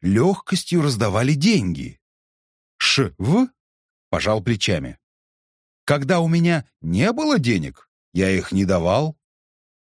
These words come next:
А когда внезапно появились, почему не поделиться? Ведь мы все давно знакомы,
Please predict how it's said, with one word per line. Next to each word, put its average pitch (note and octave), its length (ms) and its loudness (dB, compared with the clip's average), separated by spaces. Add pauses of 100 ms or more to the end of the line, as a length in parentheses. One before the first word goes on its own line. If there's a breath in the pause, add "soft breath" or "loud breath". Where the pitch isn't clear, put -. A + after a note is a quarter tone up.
А G#2+ 100 0
когда A#2+ 500 -2 (140 soft breath)
внезапно B2+ 580 0
появились, A#2+ 840 -2 (340)
почему A3+ 400 2
не C3 100 2
поделиться? G3 760 -2 (720)
Ведь C3 200 2
мы G3+ 360 2 (100)
все - 400 -2
давно C#3+ 340 0
знакомы, E3 800 -2